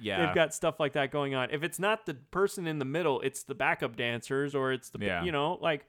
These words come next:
Speaker 1: It's what
Speaker 2: that stuff
Speaker 1: sells.
Speaker 2: always
Speaker 1: I mean,
Speaker 2: happens.
Speaker 1: they, they know that,
Speaker 2: That's
Speaker 1: and
Speaker 2: what
Speaker 1: that's why they get
Speaker 2: sells.
Speaker 1: 'em. That's why you're not seeing, you know, the friggin'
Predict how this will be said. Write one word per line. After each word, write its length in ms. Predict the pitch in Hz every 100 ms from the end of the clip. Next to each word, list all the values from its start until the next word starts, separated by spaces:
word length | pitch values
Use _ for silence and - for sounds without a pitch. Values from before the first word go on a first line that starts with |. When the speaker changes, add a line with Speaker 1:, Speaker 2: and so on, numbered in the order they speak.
| -
Speaker 1:
It's 160 | 123 151
what 140 | 175
Speaker 2:
that 60 | -
stuff 240 | 277 101
Speaker 1:
sells. 220 | 82 80
Speaker 2:
always 160 | 370 -
Speaker 1:
I 60 | 113
mean, 220 | 113 110
Speaker 2:
happens. 200 | 104 101
Speaker 1:
they, 200 | 123 127
they 260 | 107 120 135
know 240 | 107 92
that, 60 | 87
Speaker 2:
That's 180 | 92 95
Speaker 1:
and 60 | 113
Speaker 2:
what 40 |
Speaker 1:
that's 120 | 117 131
why 120 | 131
they 180 | 127 98
get 140 | 104
Speaker 2:
sells. 40 |
Speaker 1:
'em. 120 | 92 90
That's 200 | 101 -
why 160 | 120
you're 260 | 117 104 104
not 260 | 101 101 101
seeing, 420 | 113 104 101 92 - - - - _ _
you 140 | 110 98
know, 340 | 95 95 92 101 98
the 160 | 95 85 -
friggin' 760 | - - 107 101 98 90 87